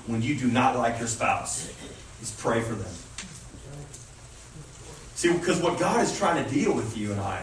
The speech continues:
on is our heart. And when we surrender what we want and we begin to pray for our spouse,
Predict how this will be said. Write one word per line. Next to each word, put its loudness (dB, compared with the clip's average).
on -10
is -4
our 0
heart. -2
And 6
when 4
we 4
surrender 2
what 0
we 2
want -2
and -2
we 4
begin 0
to 4
pray 4
for -2
our 2
spouse, 0